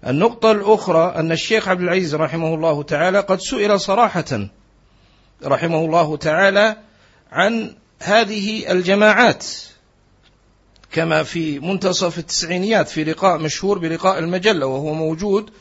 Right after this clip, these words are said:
في مجموع فتاوى في المجلد الثامن صفحة ثمانية وثلاثون. فهناك سئل عن جماعة الإخوان فقال: "خواص إخواننا أو إخواننا ينقدونها". فقيل له: "ولكن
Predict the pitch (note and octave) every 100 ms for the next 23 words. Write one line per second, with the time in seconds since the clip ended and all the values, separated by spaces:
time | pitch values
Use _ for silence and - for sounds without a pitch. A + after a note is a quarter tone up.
0 | _ _ _ - D#3 D#3 D3 F#3 E3+ D3
1 | D3+ D#3 D3+ F3 G3 F#3+ D3+ D3+ D3+ E3+
2 | D#3 C#3+ C#3 - F3+ F3 G3 A#3 _ _
3 | _ - F#3 F#3+ - E3 D#3+ F3 F#3+ F#3
4 | G3+ G3 - D3+ D#3+ F3+ F3 E3+ A3+ D#3
5 | F#2+ _ _ _ _ _ _ _ _ _
6 | - D3+ F#3+ A#3+ A#3 - A3+ E3 C3+ D#3
7 | E3 G3+ F#3 - E3 D#3 E3+ G#3+ G#3+ G#3
8 | G#3+ A#3 G3+ G#3+ A#3 A#3 - F#3+ G3+ G3
9 | F#3+ F#3+ E3 D#3 E3+ E3 G#3 G#3 G#3 G#3
10 | G3+ G#3 B3+ E3+ B2 A2 _ _ _ _
11 | _ _ - E3+ - A#3+ A#3 A#3 G#3+ G#3
12 | G3 B3 A#3 G#3+ A#3